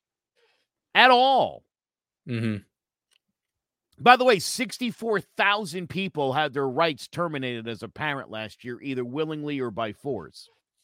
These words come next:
Speaker 1: So again, you have to have the baby, whether you want to pay a child support or educate it or do anything to it, nobody gives a shit.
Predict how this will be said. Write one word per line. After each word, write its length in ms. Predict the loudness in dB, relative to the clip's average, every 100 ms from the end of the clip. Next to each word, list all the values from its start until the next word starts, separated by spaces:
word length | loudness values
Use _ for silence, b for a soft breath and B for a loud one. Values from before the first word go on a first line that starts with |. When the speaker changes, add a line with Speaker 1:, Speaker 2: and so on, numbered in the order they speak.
| _ _ _ _ _ _ _ _ _ _ _ -8
Speaker 1:
So 220 | -4 -2
again, 640 | 4 6 6 4 0 -8 -14 _ _ _ _ _
you 140 | 2 4
have 180 | 6 4
to 120 | 4
have 300 | 4 4 2
the 80 | 2
baby, 640 | 4 4 2 0 0 -4 _ _ -6
whether 260 | 2 2 2
you 180 | 0
want 200 | 2 4
to 60 | 2
pay 240 | 2 0 0
a 60 |
child 440 | -2 0 2 2 -2
support 480 | -8 2 4 4 0
or 160 | -4 0
educate 640 | 0 0 -6 -4 -2 0
it 100 | -2
or 80 | -2
do 200 | -2 -6 2
anything 520 | 2 2 -2 -6 -6 -6
to 240 | -4 0
it, 160 | -2 -2 _ _ -6
nobody 340 | -2 -2 -4
gives 300 | 0 -2 0
a 80 | -8
shit. 340 | -6 -8 -8